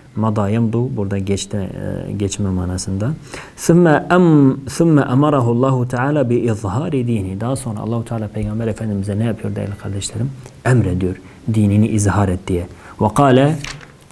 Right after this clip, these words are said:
e, a, Rabbimiz, estaizu billah, şöyle söylüyor. "Fasda' bima tu'mar." "Fasda' ente", ey Muhammed. Allah ona ne yapıyor? Rabbimiz emrediyor.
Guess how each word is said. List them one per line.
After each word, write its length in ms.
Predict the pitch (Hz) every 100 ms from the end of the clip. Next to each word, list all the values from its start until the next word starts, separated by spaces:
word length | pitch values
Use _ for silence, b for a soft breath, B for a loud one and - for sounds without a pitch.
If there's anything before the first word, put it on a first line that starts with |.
| -
e, 160 | 101
a, 260 | 107 110 104
Rabbimiz, 600 | 113 107 110 110 - - -
estaizu 500 | 117 - 110 113 104
billah, 240 | 98 117
şöyle 280 | 120 107 110
söylüyor. 380 | 107 101 104 147 - B B B B - - - - _ B B
"Fasda' 760 | - 180 190 - 143 151 110 131
bima 340 | 165 160 135
tu'mar." 400 | 175 151 131 104 90 -
"Fasda' 480 | - 170 - 120 98 -
ente", 320 | 151 127 117
ey 80 | 139
Muhammed. 460 | 147 117 127 95 -
Allah 340 | 113 131 123
ona 160 | 120 127
ne 80 | 147
yapıyor? 320 | 131 147 160 147 -
Rabbimiz 380 | 117 107 139 139
emrediyor. 520 | 135 156 147 110 98